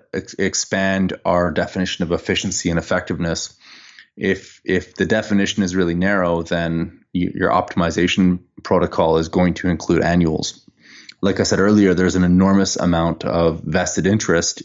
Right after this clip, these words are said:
in G M Os and herbicides and pesticides and water-soluble fertilizers. And so we just have to change the optimization pattern.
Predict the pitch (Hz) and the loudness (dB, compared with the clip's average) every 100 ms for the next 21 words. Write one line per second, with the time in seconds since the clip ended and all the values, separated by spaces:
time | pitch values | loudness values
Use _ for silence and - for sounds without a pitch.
0 | - 90 87 82 80 - - - - 95 | -4 0 2 0 -2 -8 -20 -20 -4 0
1 | 90 85 87 87 85 - - 82 80 80 | 2 4 4 4 2 -2 -6 -4 -2 -2
2 | 82 - 92 90 - 92 82 78 76 - | -2 -2 -2 -2 -2 0 0 0 -2 -6
3 | 82 92 - - 85 78 80 - 85 82 | -4 -4 -2 -2 0 0 0 -2 -4 0
4 | 82 90 - 90 82 87 92 85 87 87 | 0 0 -2 -2 -2 -2 -2 0 0 0
5 | 85 82 - - - - - - - - | -2 -2 -8 -16 -16 -14 -14 -16 -8 -2
6 | 101 107 95 95 - 113 113 113 147 135 | 0 4 4 4 4 2 4 2 -2 -2
7 | 104 - 113 107 90 87 87 85 - 85 | -6 -4 -2 0 -2 -4 -2 -4 -4 -4
8 | 80 87 - 90 82 82 82 82 | -2 -2 0 -2 -2 -2 -2 -4